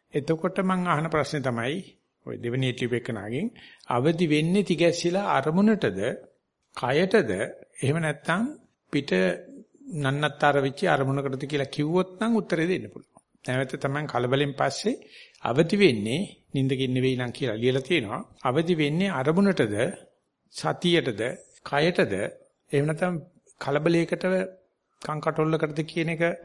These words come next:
කියන පැත්තෙන් හරි අත උස්සන්න කැමතිද කියලා මම දෙවෙනි සැරටත් අහනවා.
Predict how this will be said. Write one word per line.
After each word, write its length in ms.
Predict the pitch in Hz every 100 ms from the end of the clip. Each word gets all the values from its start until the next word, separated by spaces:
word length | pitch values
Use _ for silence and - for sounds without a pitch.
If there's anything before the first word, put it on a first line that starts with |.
| - - _ _ -
කියන 320 | 180 165 165
පැත්තෙන් 360 | 170 175 180 165
හරි 160 | 170
අත 180 | 170 156
උස්සන්න 320 | 165 165 160
කැමතිද 320 | 156 156 147 143
කියලා 220 | 156 165
මම 140 | 165
දෙවෙනි 220 | 143 139
සැරටත් 340 | 135 131 147 -
අහනවා. 240 | 98 -